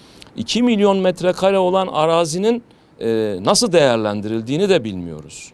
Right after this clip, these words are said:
Yani o zaman iki yüz, üç yüz T L civarında olan taşın, rayiç değeri, piyasa değeri iki yüz, üç yüz T L olan taşınmazların yetmiş beş T L olarak nasıl değerlendirildiğini de bilmiyoruz.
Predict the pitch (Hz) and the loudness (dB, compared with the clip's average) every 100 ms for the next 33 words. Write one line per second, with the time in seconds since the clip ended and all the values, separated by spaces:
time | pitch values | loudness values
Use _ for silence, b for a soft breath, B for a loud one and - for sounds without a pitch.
0 | - 101 110 117 101 B B B B - | -10 -4 -2 -2 -6 B B B B -6
1 | 117 160 170 165 - - 117 - 175 180 | -2 0 0 -2 -14 -18 -16 -10 -8 -8
2 | 143 160 - 175 160 - 160 160 170 139 | -8 -12 -10 -10 -8 0 2 2 0 0
3 | 160 160 160 165 165 160 165 156 156 151 | 0 2 0 -2 0 0 0 -2 -6 -6
4 | 156 120 120 135 156 143 127 113 123 151 | -8 -2 2 2 0 -2 -2 -2 -4 -4
5 | 139 139 135 135 120 117 143 156 - 143 | -2 -2 -2 -2 -4 -6 -6 -6 -8 -10
6 | - 135 135 135 131 131 127 131 131 127 | -4 -2 0 0 0 -2 -6 -4 -2 -2
7 | 139 214 202 B B B 123 - 135 - | -2 -4 -6 B B B -2 0 -8 0
8 | 233 226 - 180 180 185 160 127 110 120 | 0 2 4 4 6 4 4 0 -2 -4
9 | 165 226 185 151 113 107 104 107 101 120 | -4 2 4 4 2 -2 -4 -6 -6 -4
10 | 208 190 117 104 87 78 73 - | 0 0 0 -6 -8 -10 -14 -20